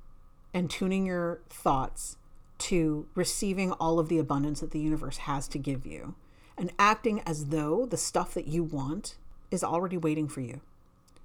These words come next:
Some people call it The Secret. Some people call it the law of attraction, whatever you want. But the point is,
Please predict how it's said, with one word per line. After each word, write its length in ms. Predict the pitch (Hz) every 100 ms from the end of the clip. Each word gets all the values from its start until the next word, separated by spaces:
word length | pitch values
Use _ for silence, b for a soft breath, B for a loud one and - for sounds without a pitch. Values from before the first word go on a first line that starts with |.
| - - - - - - - - - - -
Some 220 | - 190
people 220 | 208 190
call 220 | 175 135
it 80 | 123
The 80 | -
Secret. 440 | - 339 269 196
Some 120 | -
people 220 | 156 147 151
call 220 | 139 127
it 80 | -
the 80 |
law 200 | 131 127
of 100 | 131
attraction, 880 | 170 - 311 277 - 220 190 180 196 - -
whatever 340 | 208 208 208 185
you 100 | 151
want. 280 | 131 92 - b b b b b -
But 120 | 185
the 80 | 196
point 360 | - 254 220 147
is, 360 | 123 151 -